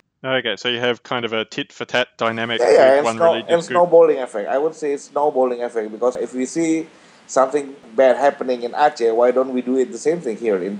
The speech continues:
Speaker 2: in Tolikara, in Papua, where we are majority group?
Speaker 1: Now, perhaps if we could move on to another topic. Jokowi's predecessor as president, Susilo Bambang Yudhoyono, was quite heavily criticized for his handling of religious intolerance.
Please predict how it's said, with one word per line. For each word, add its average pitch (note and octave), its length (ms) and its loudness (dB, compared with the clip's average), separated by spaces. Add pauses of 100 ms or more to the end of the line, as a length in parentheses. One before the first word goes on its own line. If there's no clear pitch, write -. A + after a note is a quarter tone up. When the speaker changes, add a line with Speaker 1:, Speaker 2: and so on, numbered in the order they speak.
Speaker 2:
in G2+ 160 -8
Tolikara, G2 580 0
in F2+ 160 -10
Papua, F2 440 0 (280)
where A2 160 4
we A2 180 -2
are A2 80 4
majority G2+ 480 -2
group? D#2 220 -18 (440)
Speaker 1:
Now, D#3+ 280 -2 (180)
perhaps B3 340 -2
if A#3+ 80 -4
we G#3 140 -6
could F3 140 -6
move D3+ 200 -4
on D3 120 -4
to C3 80 -10
another C3 280 -2
topic. - 540 -12 (560)
Jokowi's A3 440 -6
predecessor C3+ 640 -6
as A2+ 120 -8
president, A#2+ 680 -8
Susilo A#2 520 -10
Bambang A2 420 -8
Yudhoyono, A2 640 -8 (460)
was D#3+ 100 -12
quite F3+ 300 -2
heavily G3 280 -4
criticized C#3 640 -2
for B2 100 -8
his A2+ 120 -8
handling A#2 420 -10
of G#2+ 120 -12
religious G#2+ 420 -12
intolerance. - 840 -10